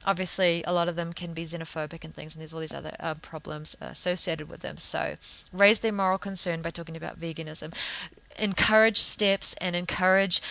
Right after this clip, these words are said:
you know, gradual transformation and nurture people and work with people about veganism. Um, use, um, veganism as a launching pad to veganism.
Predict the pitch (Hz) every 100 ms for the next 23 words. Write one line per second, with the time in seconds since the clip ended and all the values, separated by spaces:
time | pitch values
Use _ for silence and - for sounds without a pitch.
0 | - - 190 180 175 - - 175 208 208
1 | 208 202 - 202 190 - 190 185 - -
2 | 185 180 190 202 208 214 - 226 214 -
3 | 214 202 - 202 165 175 170 202 202 220
4 | 208 - 196 196 190 - - 196 175 170
5 | 165 160 151 151 147 165 175 156 214 -
6 | - - 185 180 143 196 226 233 240 -
7 | 196 185 170 254 277 269 208 196 185 180
8 | 160 160 160 165 160 165 - 160 165 -
9 | 196 165 151 165 151 - 170 196